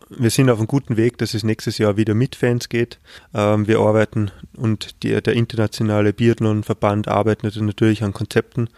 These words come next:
dass wir das irgendwie wieder so durchführen können. Aber es ist eine spezielle Zeit und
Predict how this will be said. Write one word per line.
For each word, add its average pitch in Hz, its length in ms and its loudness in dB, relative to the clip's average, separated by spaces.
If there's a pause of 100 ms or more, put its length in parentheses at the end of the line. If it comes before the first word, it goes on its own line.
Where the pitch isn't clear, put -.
(420)
dass - 160 -8
wir 107 100 0
das 104 220 -2
irgendwie 110 420 0
wieder 104 160 2
so 107 140 -4
durchführen 120 720 -2
können. 113 400 0
Aber 104 180 2
es 107 120 0
ist 123 120 0
eine 123 80 -2
spezielle 113 480 -2
Zeit 107 320 0
und 104 240 -2